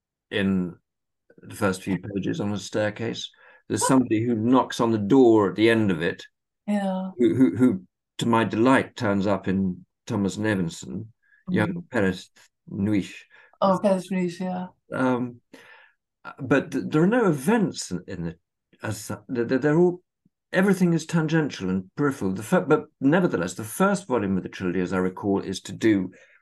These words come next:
Speaker 1: has greatly to do with the Civil War.
Speaker 2: Mm.
Speaker 1: And the second volume has to do with him dealing with other people. And the third volume seems to be removed further inward to dealing with knowing himself.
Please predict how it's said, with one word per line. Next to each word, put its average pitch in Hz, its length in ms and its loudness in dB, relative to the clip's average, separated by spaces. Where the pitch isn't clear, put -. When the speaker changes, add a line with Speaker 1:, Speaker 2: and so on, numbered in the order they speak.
Speaker 1:
has 123 180 -6
greatly 147 380 2
to - 120 -10
do 110 120 -4
with 95 80 -2
the - 60 -10
Civil 101 300 -2
War. 92 480 -2
Speaker 2:
Mm. 170 320 -4
Speaker 1:
And 117 160 -2
the 117 120 2
second 175 600 -2
volume 85 600 -4
has 131 260 -2
to - 120 -14
do 123 260 0
with 120 160 0
him 120 200 -6
dealing 131 300 6
with 120 140 0
other 117 160 4
people. 87 640 -8
And 117 140 -8
the 120 60 -2
third 156 360 2
volume 131 360 2
seems 135 380 -6
to 175 80 -6
be 139 160 6
removed 135 600 4
further 135 400 2
inward 120 400 0
to 127 80 -4
dealing 131 320 2
with 120 200 -6
knowing 123 400 0
himself. 127 640 -2